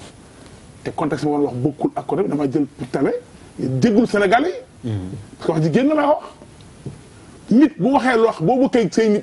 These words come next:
Speaker 1: ay réew, nga wax loo warul wax, mais mu ko génne, bu doon, bu doon ci kër def na lu ñaaw, def na lu baaxul,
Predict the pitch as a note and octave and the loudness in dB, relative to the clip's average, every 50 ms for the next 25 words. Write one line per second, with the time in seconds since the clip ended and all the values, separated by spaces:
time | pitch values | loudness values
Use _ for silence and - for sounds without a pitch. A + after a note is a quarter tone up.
0 | - G3 G3+ G3+ G3 G3 A3+ A3+ G#3 F3 C3+ - - - - D3 C#3+ - F#2+ - | 2 2 4 4 4 4 4 4 2 0 -2 -4 -10 -12 -8 -6 -6 -6 -8 -10
1 | - - - - - - - - - - G3+ - A3 A#3 A#3+ A#3+ A#3 A#3+ A#3 A3+ | -14 -18 -20 -20 -20 -20 -16 -8 -2 0 2 4 4 4 4 4 4 4 4 4
2 | A3 G3+ E3+ G#3+ B3 C4 G#3 C4 A#3+ F3 A3 A3+ G#3+ G3 - - C#3 E3+ C4 A#3 | 4 4 4 4 2 4 4 2 2 4 4 4 2 0 -2 -4 -2 -2 0 0
3 | F#3+ E3 F3+ B3+ C#4 A3+ - G3+ - C4 A#3 G3 G#3 A3+ F#3 A3+ A3 G#3 F#3+ E3+ | 0 0 0 0 0 0 -2 -2 -2 -2 -2 0 0 0 0 2 2 2 2 2
4 | F3+ G#3 A3 G#3 F#3+ G3+ F3+ G#3 G3+ F3 D#3 E3+ D3 - C#3 C3+ C3+ | 2 2 2 2 0 0 0 0 0 2 2 0 0 -2 -4 -4 -6